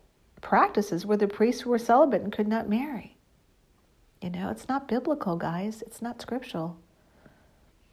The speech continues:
You know, Jesus is our great high priest <laughs> who passed into the heavens, Jesus Christ the righteous. He's in heaven right now, and his spirit is here. The Holy Spirit is poured out. You know,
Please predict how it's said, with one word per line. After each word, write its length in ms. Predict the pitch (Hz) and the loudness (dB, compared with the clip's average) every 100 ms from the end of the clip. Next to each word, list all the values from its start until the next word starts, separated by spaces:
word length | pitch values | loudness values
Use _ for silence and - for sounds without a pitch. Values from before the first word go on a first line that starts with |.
| _ _ _ _ _ _ | _ _ _ _ _ _
You 100 | 220 | 6
know, 120 | 208 | 6
Jesus 920 | 170 - 226 262 202 151 151 147 - - | 6 2 4 6 6 4 2 -2 -12 -6
is 140 | 185 | 2
our 100 | 180 | 4
great 380 | 170 160 160 156 | 4 4 4 2
high 240 | 170 156 147 | 0 -2 -2
priest 580 | - - - - - - 214 226 - - - - | -4 -6 -6 -10 -10 -6 -2 0 -2 -6 -20 -20
<laughs> 560 | - - _ _ _ | -20 -20 _ _ _
who 100 | - | 0
passed 440 | 190 - 208 208 208 | 2 6 6 6 0
into 120 | 190 | -2
the 60 | |
heavens, 460 | 185 175 160 156 156 | -2 0 0 -2 -6
Jesus 420 | - 202 202 202 | 0 2 2 -2
Christ 340 | - 185 175 - | -4 -8 -8 -10
the 80 | - | -12
righteous. 560 | - - - - - - _ | -12 -12 -16 -18 -20 -20 _
He's 160 | - 226 | -6 -4
in 80 | 220 | -2
heaven 380 | 196 214 220 - | -2 -4 -8 -8
right 200 | 127 - | -10 -6
now, 380 | 214 226 214 220 - - - | -4 -2 -2 -6 -18 -20 -4
and 100 | 208 | 0
his 140 | 202 - | 2 0
spirit 340 | - 220 220 | 2 4 4
is 160 | 202 - | 2 -2
here. 400 | 185 202 180 175 - _ | -6 -4 -6 -10 -20 _
The 60 | 202 | -6
Holy 260 | 196 202 220 | -2 0 -2
Spirit 320 | 220 202 185 | -4 -6 -6
is 100 | 190 | -8
poured 260 | - 175 | -8 -8
out. 300 | 175 190 185 - - - - | -6 -8 -10 -14 -20 -20 -4
You 80 | 277 | 2
know, 180 | 247 208 | 4 4